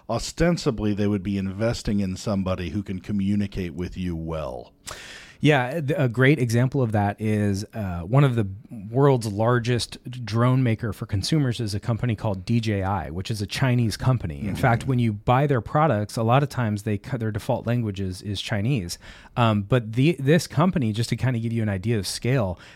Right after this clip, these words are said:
Speaker 2: they are the leader in the market for buying, or for, for drones that are even used in, um, some some mi-, minimal amount, military application,
Speaker 1: Sure.
Speaker 2: heavily used by police departments and fire departments,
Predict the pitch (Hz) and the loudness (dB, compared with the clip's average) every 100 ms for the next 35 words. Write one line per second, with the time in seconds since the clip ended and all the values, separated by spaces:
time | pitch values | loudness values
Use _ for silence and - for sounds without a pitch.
0 | - 107 147 180 120 113 135 151 113 101 | -4 4 6 6 4 2 4 4 2 2
1 | 107 147 - - 107 95 113 110 98 95 | 2 0 0 -4 -4 0 0 0 0 -4
2 | - 127 117 135 - 135 104 113 127 139 | -2 -2 0 -4 -2 -2 0 0 2 2
3 | 127 113 107 113 110 110 113 113 117 104 | 0 0 0 0 0 2 2 0 -2 -2
4 | 95 95 107 95 92 - 135 - - 180 | -2 -4 -4 -4 -4 -10 -16 -6 0 4
5 | 165 165 170 - - - 147 143 107 107 | 6 4 2 -2 -12 0 6 6 6 2
6 | 120 120 123 123 117 107 101 92 87 101 | -2 -6 -4 0 2 2 2 0 -2 -2
7 | 123 127 123 - 98 95 85 95 95 87 | 2 4 4 2 0 0 -2 -4 -4 -4
8 | - 92 92 62 - - 127 190 190 143 | -4 -2 -2 -4 -10 0 4 4 4 4
9 | 107 104 113 107 104 90 92 107 117 - | 2 2 2 0 0 -2 -2 -4 -4 -4
10 | 117 123 101 120 120 - - 92 - 104 | -6 -6 -4 -2 -2 -4 -8 -6 -2 0
11 | 107 120 - 117 113 120 120 | 0 0 -4 -4 -2 -4 -4